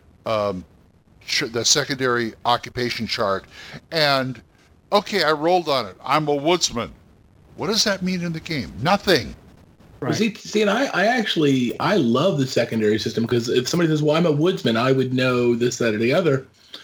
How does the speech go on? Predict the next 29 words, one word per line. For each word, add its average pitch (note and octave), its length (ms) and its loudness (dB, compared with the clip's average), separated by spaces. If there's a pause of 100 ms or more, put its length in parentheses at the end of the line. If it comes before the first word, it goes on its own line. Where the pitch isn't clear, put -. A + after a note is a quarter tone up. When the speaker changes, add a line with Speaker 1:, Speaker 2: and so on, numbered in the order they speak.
(200)
Speaker 3:
I, D3 180 2
Speaker 1:
Okay, D3 140 0
Speaker 3:
as C3 100 4
a B2+ 60 4
D A#2+ 160 0
M, C3 40 4
Speaker 1:
I C3+ 80 4
Speaker 3:
can D3 60 0
Speaker 1:
can D#3 160 2
Speaker 3:
say, D3+ 180 2
Speaker 1:
buy D3 40 2
Speaker 3:
ye-, D#3 140 2
Speaker 1:
that. A2+ 180 -8 (720)
Speaker 3:
I D3+ 80 2
can D#3 140 2
say, D#3 160 0
"Okay, D3+ 280 2
yay D3 280 2
or D#3+ 80 0
nay." C3 280 0
I B2+ 60 0
can, B2+ 240 -4
I F#2 80 -2
can B2 160 -4
veto C#3 260 2
it D3 60 4
or D3+ 80 2
accept D3 320 -2
it, - 160 0